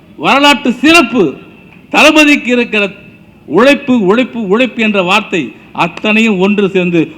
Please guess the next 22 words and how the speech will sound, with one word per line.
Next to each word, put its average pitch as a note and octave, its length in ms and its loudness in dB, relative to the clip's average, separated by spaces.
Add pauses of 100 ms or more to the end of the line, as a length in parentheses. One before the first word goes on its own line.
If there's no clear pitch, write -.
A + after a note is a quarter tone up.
உதய் G#3+ 320 2
அண்ணா A3 380 6
என்கிற G3+ 560 4
அந்த E3+ 260 4
ஒற்றை G#3 460 4
வரிக்குள் G#3+ 600 6 (140)
ஒளிந்து A3+ 800 4
திரிந்து C4+ 400 4
கொண்டிருக்கிற G3+ 560 0 (140)
வெளிச்ச A#3 440 0
மின்னல், G3 500 4
வெள்ள G#3+ 400 -2
கட்டி G3 520 -4 (160)
வாழ்கிற F#3+ 420 2
வரலாறு, F#3+ 540 2
சரித்திரத்தை G3+ 500 -2
சாதிக்கிற F#3 520 -2 (160)
எங்கள் F3+ 240 0
நாயகன் F#3+ 400 2 (240)
உதயநிதி C4 640 4
அண்ணா A#3 320 4
அவர்கள் A#3 460 4